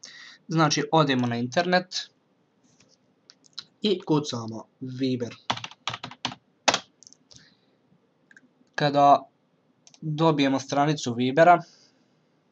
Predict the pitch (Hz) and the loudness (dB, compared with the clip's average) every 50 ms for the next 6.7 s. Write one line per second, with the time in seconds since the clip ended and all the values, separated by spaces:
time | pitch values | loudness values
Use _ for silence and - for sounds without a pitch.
0 | _ _ _ _ _ _ _ _ _ - - - - 123 123 131 143 156 160 156 | _ _ _ _ _ _ _ _ _ -12 -12 -12 -10 -8 -6 -4 -4 -4 -4 -6
1 | - _ _ _ _ _ _ _ _ _ _ _ _ _ _ _ _ _ _ _ | -10 _ _ _ _ _ _ _ _ _ _ _ _ _ _ _ _ _ _ _
2 | _ - - _ _ _ _ _ _ _ _ _ _ _ _ _ _ - - - | _ -20 -20 _ _ _ _ _ _ _ _ _ _ _ _ _ _ -16 -4 0
3 | 156 160 151 143 139 139 135 131 - - 156 147 156 180 175 175 185 - - 127 | 0 0 2 2 0 0 0 -2 -2 -4 -4 0 2 2 2 2 -2 -6 -10 -4
4 | 131 127 123 107 110 104 - - - - _ _ _ _ _ _ _ _ _ _ | -4 -2 -2 -2 -4 -6 -8 -10 -16 -20 _ _ _ _ _ _ _ _ _ _
5 | _ _ _ _ _ _ _ - - _ _ _ _ _ _ - - - 160 160 | _ _ _ _ _ _ _ -20 -20 _ _ _ _ _ _ -14 -6 -2 -2 -2
6 | 165 139 127 123 120 123 123 - 160 165 185 190 190 190 | 0 -2 -2 -2 -2 -4 -4 -2 2 2 4 4 2 -2